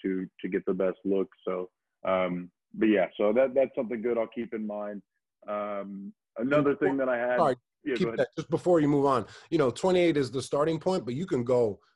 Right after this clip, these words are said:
Speaker 2: um, even lower than that. There's gonna be times where you're gonna have to be working close to the foul line, extended, maybe on a
Speaker 1: Right.
Speaker 2: rotation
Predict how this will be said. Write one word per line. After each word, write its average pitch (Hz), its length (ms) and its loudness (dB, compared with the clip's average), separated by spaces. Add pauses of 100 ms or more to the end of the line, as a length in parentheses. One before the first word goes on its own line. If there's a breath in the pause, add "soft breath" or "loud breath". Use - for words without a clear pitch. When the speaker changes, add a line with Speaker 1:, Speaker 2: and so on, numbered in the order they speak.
(180)
Speaker 2:
um, 117 220 -10
even 127 300 -4
lower 127 280 2
than 92 140 -8
that. 85 180 -10
There's 107 140 -12
gonna 135 160 -4
be 113 100 -6
times 117 340 -6
where 98 80 -10
you're 98 140 -10
gonna 101 120 -6
have 101 140 -8
to 95 80 -20
be 92 120 -12
working 95 500 -8
close - 360 -16
to 113 100 -16
the 95 100 -16
foul 98 340 -8
line, 101 180 -8
extended, 107 580 -10
maybe 101 220 -10
on 92 140 -8
a 92 40 -10
Speaker 1:
Right. 98 240 -10
Speaker 2:
rotation 110 580 -6